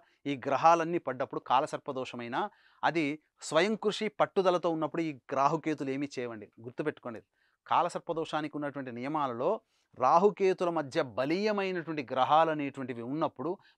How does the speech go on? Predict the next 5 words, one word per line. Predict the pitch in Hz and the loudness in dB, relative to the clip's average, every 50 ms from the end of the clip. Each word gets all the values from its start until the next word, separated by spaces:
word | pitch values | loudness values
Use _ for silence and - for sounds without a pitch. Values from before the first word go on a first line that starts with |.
| _ | _
బలీయమైనటువంటి | 123 101 127 139 160 185 202 214 208 196 196 196 190 190 175 - 175 160 135 139 | -6 -4 -2 -2 -2 -2 -2 -2 -2 -2 -2 -2 -4 -4 -6 -6 -6 -6 -4 -2
గ్రహాల | 147 135 135 151 151 156 | 0 2 4 6 4 4
యొక్క | 160 139 - 147 | 2 0 -2 -2
దశలు | 131 113 98 127 127 - 202 196 196 | -4 -2 -2 -2 -2 0 2 2 2
వచ్చినప్పుడు | 190 165 143 147 - - 165 160 139 120 - 147 175 | 2 2 0 -4 -4 -4 -4 -4 -4 -4 -4 -2 -2